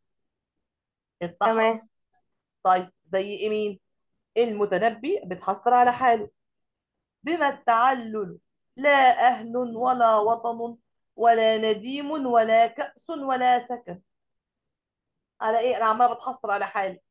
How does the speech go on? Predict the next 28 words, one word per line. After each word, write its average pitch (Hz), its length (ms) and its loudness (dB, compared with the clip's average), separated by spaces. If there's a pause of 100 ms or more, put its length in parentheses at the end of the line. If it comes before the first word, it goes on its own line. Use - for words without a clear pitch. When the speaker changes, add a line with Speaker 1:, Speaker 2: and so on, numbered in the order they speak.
(320)
Speaker 1:
لا 202 100 -2
عندي 226 300 0
لا 214 80 2 (100)
أهل - 160 -4 (520)
ولا 208 260 0
وطن 233 480 -2 (360)
ولا 233 260 2
صاحب 277 540 -8 (300)
ولا 247 300 0
كأس - 640 -10
ولا 285 320 -6
سكن. 269 240 -14 (2000)
تمام 190 220 -10
يا 220 80 -4
ولاد؟ 247 360 0 (1500)
Speaker 2:
تمام 226 140 -2
يا 226 160 2
Speaker 1:
والتحسر 233 240 0
Speaker 2:
مستر. 277 180 -2
Speaker 1:
ده 277 80 -6
هتلاقيه 262 260 -8
مشترك 269 360 -8
معانا 240 400 -2
في 254 320 -10
أغراض 214 400 -4
برضو - 220 -8
في - 100 -20
الإيه؟ 202 400 -6